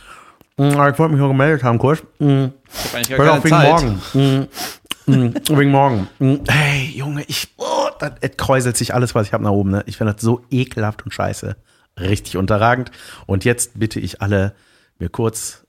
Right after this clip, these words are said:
Speaker 1: zu schreiben, dem David, <laughs> wenn ihr das auch habt. Dankeschön fürs Zuhören.
Speaker 2: Das war unterragend, Jan.
Speaker 1: Ja.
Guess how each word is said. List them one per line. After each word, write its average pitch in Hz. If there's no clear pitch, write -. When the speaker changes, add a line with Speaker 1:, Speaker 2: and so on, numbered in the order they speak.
Speaker 1:
zu -
schreiben, 110
dem 87
David, 110
<laughs> -
wenn -
ihr 85
das 78
auch 95
habt. -
Dankeschön 120
fürs -
Zuhören. 80
Speaker 2:
Das 123
war 107
unterragend, 90
Jan. 78
Speaker 1:
Ja. -